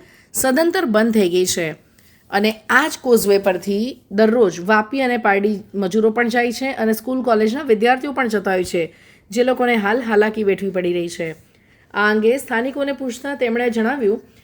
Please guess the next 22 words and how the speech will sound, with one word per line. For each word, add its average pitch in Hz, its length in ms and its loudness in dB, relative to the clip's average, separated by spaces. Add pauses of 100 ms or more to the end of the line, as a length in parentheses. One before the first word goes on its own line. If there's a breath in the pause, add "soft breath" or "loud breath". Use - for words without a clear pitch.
(140 soft breath)
કે 302 80 -6
દર 262 300 -2
વર્ષે 262 460 0
વરસાદમાં 254 760 -4
આ 285 40 0
જ 294 120 -4
પરિસ્થિતિ 240 380 -4
સર્જાય 220 340 0
છે 226 100 -2
અને 220 120 2
જેમ 226 280 -2
અત્યારે 262 420 0
આપણે 254 200 0
પાણીમાં 220 400 0
જોઈ 208 200 0
રહ્યા 208 140 0
છીએ 233 120 -8
કે 247 80 -6
કોઝવે 214 380 0
ડૂબી 190 240 -2
ગયો 240 220 0
છે, 247 300 -4